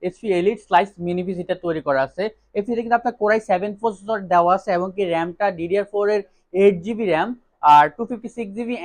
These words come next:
এনভিএমই এসএসডি দেওয়া আছে। চাইলে কিন্তু আপনারা এই পিসিটাতে আপনার র্যামটা বত্রিশ জিবি র্যাম করতে পারবেন, প্লাস এসএসডিতে কিন্তু চাইলে আপনার এসএসডি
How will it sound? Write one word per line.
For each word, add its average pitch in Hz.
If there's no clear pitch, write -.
এনভিএমই 214
এসএসডি 185
দেওয়া 160
আছে। 185
চাইলে 202
কিন্তু 214
আপনারা 208
এই 202
পিসিটাতে 202
আপনার 196
র্যামটা 170
বত্রিশ 214
জিবি 214
র্যাম 190
করতে 202
পারবেন, 185
প্লাস 175
এসএসডিতে 190
কিন্তু 214
চাইলে 190
আপনার 180
এসএসডি 190